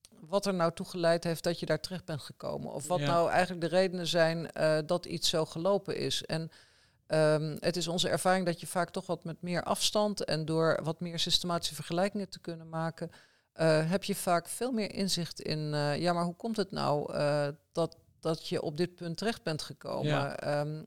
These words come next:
Speaker 1: en dat is juist, denk ik, kennis die voor de praktijk heel waardevol is.
Speaker 2: Zeker. Zeker. Nee, ik denk dat,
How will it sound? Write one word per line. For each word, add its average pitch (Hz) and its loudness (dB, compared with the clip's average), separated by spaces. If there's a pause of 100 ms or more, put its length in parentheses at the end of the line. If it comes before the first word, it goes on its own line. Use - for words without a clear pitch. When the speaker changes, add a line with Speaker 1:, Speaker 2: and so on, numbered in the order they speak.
(180)
Speaker 1:
en 170 2
dat 170 0
is 151 -4
juist, 190 0
denk 151 -4
ik, - -12
kennis 170 0
die 160 -8
voor 170 -4
de 151 -4
praktijk 151 -2
heel 151 -4
waardevol 180 -8
is. 131 -20
Speaker 2:
Zeker. 135 -2 (560)
Zeker. 131 2
Nee, 131 2
ik 147 -6
denk 160 0
dat, 147 0